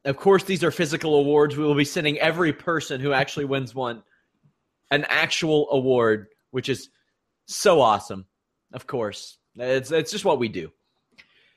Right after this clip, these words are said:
We'll start right from the top. Wrestler of the Year, and it was a total wash. Wasn't even close. A J Styles, eighty-seven percent.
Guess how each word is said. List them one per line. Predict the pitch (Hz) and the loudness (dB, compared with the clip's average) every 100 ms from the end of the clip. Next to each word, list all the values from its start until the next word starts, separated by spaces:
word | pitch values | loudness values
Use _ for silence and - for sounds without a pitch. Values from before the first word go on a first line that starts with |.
| _ _ _ _ _ _ _ _ - | _ _ _ _ _ _ _ _ 0
We'll | 214 | 0
start | - 220 180 | 4 4 6
right | 151 196 | 6 4
from | 214 196 | 2 0
the | 151 | 0
top. | 170 165 156 - | -2 -2 -2 -4
Wrestler | 139 160 - - 233 226 | -2 0 -2 0 2 4
of | 175 180 | 2 0
the | 139 | 0
Year, | 135 135 151 151 | -2 0 2 2
and | 120 123 123 | 2 0 2
it | 151 | 2
was | 156 123 | 2 -4
a | 104 | -6
total | - - 139 143 135 | -10 -4 -2 0 0
wash. | 107 92 90 - - _ | 0 -2 -4 -14 -14 _
Wasn't | 107 107 170 185 202 | -6 2 4 4 0
even | 180 147 139 | -2 -2 -4
close. | - 135 107 78 - - | -4 -2 -2 -2 -6 0
A | 165 | 2
J | 190 202 | 4 4
Styles, | 185 190 165 175 160 - | 4 0 0 0 -2 -2
eighty-seven | 160 190 214 - 165 156 151 | -2 -2 -6 -2 -2 -2 -6
percent. | 147 - 147 131 | -8 -6 -4 -4